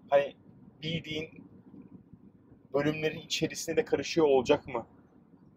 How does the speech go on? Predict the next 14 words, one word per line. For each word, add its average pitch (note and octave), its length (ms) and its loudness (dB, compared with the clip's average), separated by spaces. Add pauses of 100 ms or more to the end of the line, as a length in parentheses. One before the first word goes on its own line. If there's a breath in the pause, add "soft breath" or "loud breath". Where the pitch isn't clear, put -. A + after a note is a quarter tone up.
Yani A#2+ 160 4
işte - 220 -8
burada B2+ 200 2
şu - 140 -8
marka B2+ 260 4
gösteremezsiniz, B2 540 -6
sigara B2 220 6
balonusu B2 260 -6
gösteremezsiniz, B2+ 680 -6
alkol B2+ 340 2
gösteremezsiniz, B2+ 680 -10
onu C3 180 -10
bunu B2+ 80 -12
yapamazsınız. B2+ 600 0